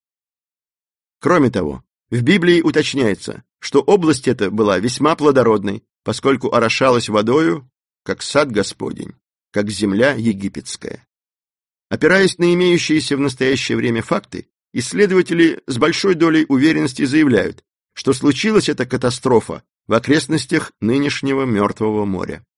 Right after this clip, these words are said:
И хотя координаты того же Содома указаны более-менее точно, тем не менее,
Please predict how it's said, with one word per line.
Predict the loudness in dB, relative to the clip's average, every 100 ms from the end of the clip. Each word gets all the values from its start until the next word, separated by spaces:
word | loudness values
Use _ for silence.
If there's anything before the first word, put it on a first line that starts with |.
| _ _ _ _ _ _ _ _ _ -10
И |
хотя | -6 0 0
координаты | 2 2 2 2 2 0 0
того | 2 4
же | 2
Содома | 0 0 4 2 2 -4 _
указаны | -10 -2 0 2 0 0
более-менее | 2 2 4 0 0 -2
точно, | -2 -2 -2 -8 -10 _ -2
тем | 0
не | 2
менее, | 2 2 2 0